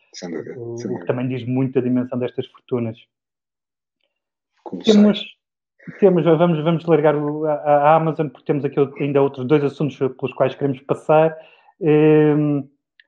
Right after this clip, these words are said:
Speaker 2: um deles é, e isto é, é, é quase uma reedição do que já aconteceu noutros países, nomeadamente aqui na Europa, eh, é que esta guerra, eh, na Austrália, entre, entre o Google e os, e os legisladores australianos,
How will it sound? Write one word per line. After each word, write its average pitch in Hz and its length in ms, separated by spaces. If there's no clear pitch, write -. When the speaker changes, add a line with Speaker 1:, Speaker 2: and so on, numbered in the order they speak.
Speaker 2:
um 165 180
deles 165 640
é, 143 360
e 127 240
isto 127 240
é, 120 220
é, 117 200
é - 40
quase 127 300
uma 131 120
reedição 131 640
do 120 140
que - 100
já 131 100
aconteceu 131 360
noutros 127 220
países, 139 500
nomeadamente 127 520
aqui 127 160
na 131 80
Europa, 139 500
eh, 135 540
é 143 180
que - 120
esta - 260
guerra, 135 560
eh, 123 160
na 123 140
Austrália, 127 760
entre, 113 220
entre 104 180
o 110 60
Google 120 480
e 110 220
os, 107 300
e 123 160
os 123 80
legisladores 117 420
australianos, 120 880